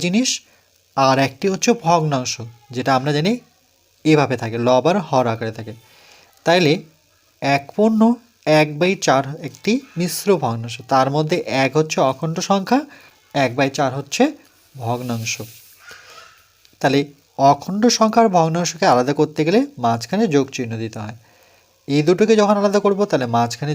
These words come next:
যোগ চিহ্ন দেব। এবার এটা যেহেতু অখণ্ড সংখ্যা, এটা অখণ্ড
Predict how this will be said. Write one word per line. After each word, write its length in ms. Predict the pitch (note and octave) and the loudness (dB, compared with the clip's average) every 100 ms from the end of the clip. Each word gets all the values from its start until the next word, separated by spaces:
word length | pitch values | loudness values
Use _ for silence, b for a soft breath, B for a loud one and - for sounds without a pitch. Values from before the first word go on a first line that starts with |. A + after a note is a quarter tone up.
| C#3+ | 0
যোগ 100 | D3+ - | -2 -2
চিহ্ন 160 | E3+ E3+ | -4 -2
দেব। 120 | E3+ F#3+ - _ _ _ _ | -2 -4 -6 _ _ _ _
এবার 220 | E3+ G#3 F#3 - _ D3+ | 2 2 2 -6 _ -4
এটা 120 | F#3+ G#3 | 0 2
যেহেতু 180 | A3+ A3 F#3+ | 4 4 4
অখণ্ড 240 | G#3 G3+ A3+ | 2 0 0
সংখ্যা, 240 | G3+ F#3+ - | 0 0 0
এটা 100 | D3+ A#2 | 2 0
অখণ্ড 240 | A#2 B2 | 0 -8